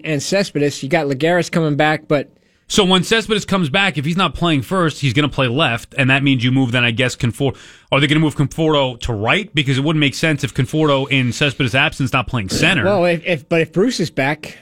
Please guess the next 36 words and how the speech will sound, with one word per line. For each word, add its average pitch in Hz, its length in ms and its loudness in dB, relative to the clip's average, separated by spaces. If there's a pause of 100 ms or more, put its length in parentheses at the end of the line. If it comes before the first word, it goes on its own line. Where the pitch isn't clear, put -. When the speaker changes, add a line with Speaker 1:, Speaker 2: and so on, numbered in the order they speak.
(220)
Speaker 1:
you 147 80 0
Speaker 2:
Well, 180 100 4
Speaker 1:
know, 165 40 0
Speaker 2:
then, 165 200 2
right, 110 300 0
exactly. 110 320 -2
Speaker 1:
so 143 200 2
that's, 180 320 -2
that's 175 240 -2
the 139 140 2
issue. 101 320 -2 (120)
Speaker 2:
Yeah, 123 120 2
maybe 117 220 2
just 98 220 -4
trade, 104 340 -2
uh, 95 160 0
some 104 160 -4
of 92 60 -2
those 87 160 -2
guys. 92 280 -4
All 139 60 -2
right, 127 220 2 (140)
Speaker 1:
<laughs> - 120 -20
Speaker 2:
let's 165 140 2
get 202 160 0
some 165 160 2
Met 160 160 0
calls 156 260 0
before 135 240 -2
we 143 100 2
get 139 220 -2
to 143 80 -4
the 120 120 -4
Yanks 131 400 0
here. 120 340 0
Ari 160 600 2